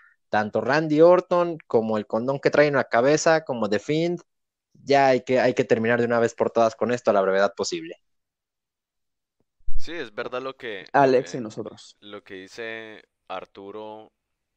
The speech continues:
Speaker 2: estamos perdiendo todos, estamos, pues, no sé, se pierde la emoción, man, y W W E tiene que aprovechar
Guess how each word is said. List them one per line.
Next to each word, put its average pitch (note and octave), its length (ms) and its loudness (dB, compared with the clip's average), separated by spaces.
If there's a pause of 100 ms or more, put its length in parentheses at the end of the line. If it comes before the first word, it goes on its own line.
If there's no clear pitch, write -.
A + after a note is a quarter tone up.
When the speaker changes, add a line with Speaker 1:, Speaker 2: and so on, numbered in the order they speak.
Speaker 2:
estamos G2+ 440 -18
perdiendo G#2 560 -16
todos, A#2 500 -18
estamos, G2 640 -20 (160)
pues, - 180 -20
no G#2+ 160 -18
sé, A#2+ 160 -20
se G#2+ 160 -20
pierde G#2 280 -16
la A2+ 100 -14
emoción, G#2+ 540 -20
man, A2 220 -20 (520)
y A2 300 -18
W A2+ 320 -12
W A#2+ 240 -14
E A#2+ 40 -20
tiene A2+ 220 -20
que - 80 -20
aprovechar G#2+ 600 -16